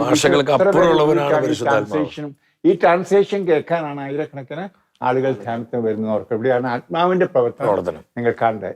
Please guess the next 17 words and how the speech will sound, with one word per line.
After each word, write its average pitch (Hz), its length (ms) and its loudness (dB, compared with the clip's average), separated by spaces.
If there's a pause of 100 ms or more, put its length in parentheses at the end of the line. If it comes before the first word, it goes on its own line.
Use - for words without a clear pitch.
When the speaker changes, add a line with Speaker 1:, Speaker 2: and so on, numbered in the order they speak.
Speaker 2:
എൻ്റെ 139 220 0
മിടുക്കല്ല, 170 400 2 (640)
ഞാൻ, 135 120 4 (100)
ഞാൻ 160 180 0 (140)
വാക്ചാതുര്യമുള്ളവനോ 139 1000 2 (120)
പ്രാസംഗികനോ 135 520 -2 (100)
അല്ല. 196 120 0 (500)
എനിക്ക് 156 280 2
ഭാഷയില്ല, 151 540 2 (120)
ഇംഗ്ലീഷ് 147 340 -4
നിങ്ങൾക്കറിയാം, 127 520 -2
ഉള്ളി 135 180 -4 (220)
മുറി 123 220 -4
ഇംഗ്ലീഷ് 135 300 -6
ഞാൻ 117 120 -2
പഠിച്ച 113 260 -6
പോലെ 113 280 -4